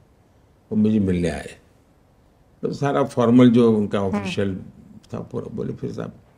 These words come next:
Speaker 1: अगर आप समय दें तो मुझे personal बात करनी है, मेरी duty के सिवा है।"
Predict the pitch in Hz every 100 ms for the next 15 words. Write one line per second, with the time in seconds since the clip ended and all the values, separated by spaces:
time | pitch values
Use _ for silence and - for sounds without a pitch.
0 | _ _ 107 110 110 92 104 104 101 104
1 | 98 95 92 92 - - _ _ _ _
2 | _ - 113 - 117 101 87 87 - -
3 | 87 80 - - - _ _ _ _ _
4 | _ 104 98 92 87 107 117 101 104 -
5 | 101 90 76 -